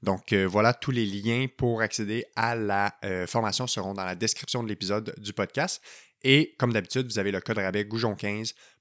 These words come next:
pour quinze pour cent de rabais sur leur formation en ligne à prix régulier. Et voilà, de retour au podcast. Est-ce qu'on sait si c'est,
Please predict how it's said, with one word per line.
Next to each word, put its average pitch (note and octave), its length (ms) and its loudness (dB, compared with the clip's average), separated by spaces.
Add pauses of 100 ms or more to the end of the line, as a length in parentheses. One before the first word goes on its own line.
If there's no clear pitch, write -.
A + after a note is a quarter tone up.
pour C3+ 260 4
quinze A2 180 2
pour G2+ 140 -4
cent G2+ 100 -6
de G2 60 -8
rabais F#2 240 -2
sur A#2 260 -2
leur G2 220 -2
formation A#2+ 560 0 (100)
en G2+ 140 -4
ligne G#2 260 -4
à G2 100 -4
prix - 380 -8
régulier. G#2 760 0 (640)
Et D3 120 8
voilà, A#2+ 400 8
de A#2 100 0
retour G#2+ 220 2
au G2 40 0
podcast. - 520 -6 (560)
Est-ce B2+ 240 2
qu'on G3+ 400 -2
sait - 260 -2
si - 220 2
c'est, A2 340 -2